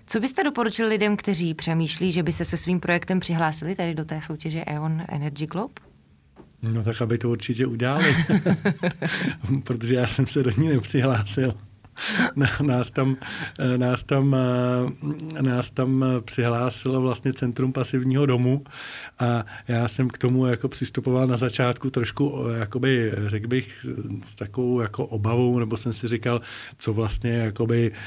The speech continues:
Speaker 2: eh, proč bychom se měli účastnit nějaký propagace nějaký firmy, teď o-, oni vlastně si jako tím jako zviditelňujou.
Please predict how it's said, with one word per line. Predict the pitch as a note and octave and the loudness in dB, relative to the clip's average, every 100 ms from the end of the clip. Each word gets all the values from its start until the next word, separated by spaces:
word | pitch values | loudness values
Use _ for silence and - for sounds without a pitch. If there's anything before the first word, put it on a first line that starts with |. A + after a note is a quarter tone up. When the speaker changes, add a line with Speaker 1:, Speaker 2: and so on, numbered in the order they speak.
| - - | -14 -8
Speaker 2:
eh, | A#2+ G#2+ | -6 -4
proč | B2 A2 | 0 2
bychom | G#2+ A2 A#2+ | 2 2 0
se | A2+ B2 | 2 4
měli | A#2 A#2 A#2+ A#2+ | 4 4 6 4
účastnit | B2+ A2 A#2+ A2 - B2 | 2 0 0 -2 -4 -4
nějaký | B2 G#2+ G#2 C3 | -2 0 -2 -2
propagace | - G#2 A#2 A2+ A2 - | -2 0 2 2 0 2
nějaký | A#2+ A#2 G#2+ C3 | 2 2 0 -4
firmy, | - A2 A2 A2+ | 0 2 2 2
teď | A2+ A2 A2 | 2 0 -2
o-, | A#2 G2 - - - | -6 -10 -12 -16 -4
oni | G#2+ G#2+ | 0 2
vlastně | A2 A2 - A#2+ A2+ | 2 0 -2 -2 -2
si | - A2+ - - | -2 -4 -6 -8
jako | G2+ A#2+ | -4 -4
tím | - A#2 | -4 -2
jako | G#2+ G2+ A#2+ | -2 -2 -2
zviditelňujou. | A2 G#2+ A2 A#2+ A#2 A#2+ A#2 A2+ A#2+ | 0 0 0 2 2 4 2 2 0